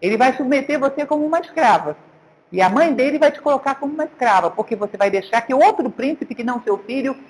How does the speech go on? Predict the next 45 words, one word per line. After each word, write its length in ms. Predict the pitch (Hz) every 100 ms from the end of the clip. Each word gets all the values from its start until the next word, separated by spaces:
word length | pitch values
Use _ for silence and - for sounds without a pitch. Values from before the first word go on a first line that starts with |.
| -
assuma 360 | 185 175 254 226
o 60 |
poder. 380 | 214 185 202 320 - -
Você 160 | 208
não 120 | 311
pode 280 | 320 254 311
permitir." 460 | - 180 151 - 131 - _ _ _ _ _ - - -
E 80 | 285
ela 220 | 440 508
fica 280 | - 480 466 392
surpresa, 580 | - 269 - 214 370 320
Kaikei, 300 | 247 220 311
"Puxa, 220 | 349 -
mas 120 | 339 311
ele 140 | 330
é 40 |
como 220 | 330 330 302
um 80 |
filho 360 | 233 - 320 349
pra 200 | 226 190
mim, 220 | 165 139 - -
porque 160 | _ 220
todos 360 | 220 285 277
os 60 | 285
príncipes 300 | 262 349 -
foram 220 | 427 392
criados 320 | 269 202 220
por 140 | - 349
todas 320 | 294 214 196
as 140 | 160 160
mães, 340 | 185 330 247 - _ _ -
mas 120 | 277
ele 100 | 349
é 20 |
como 200 | 349 339
um 40 |
filho 220 | 277 320 330
pra 140 | 262
mim." 120 | 240 - -
"Não, 240 | 175 180 220
você 240 | 151 -
não 100 | 196
pode 220 | 185 151 -
permitir 500 | 247 311 - 370 269
isso. 260 | 277 _